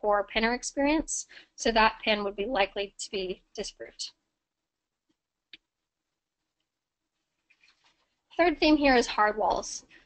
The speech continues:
So this is an example where, you know, you see a pin and you tap on it and it sends you to a page where you're forced to sign up before you can do anything on the page. Um, in this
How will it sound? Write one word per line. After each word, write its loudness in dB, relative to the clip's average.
So 6
this 4
is 0
an 10
example 2
where, 4
you -4
know, 0
you 2
see 2
a 6
pin 0
and 0
you -6
tap 0
on 6
it 4
and -2
it -2
sends 0
you -2
to -2
a -2
page 0
where -2
you're -2
forced 0
to -6
sign 2
up 2
before -2
you -2
can -6
do -6
anything -4
on -4
the -12
page. -4
Um, 0
in 6
this 4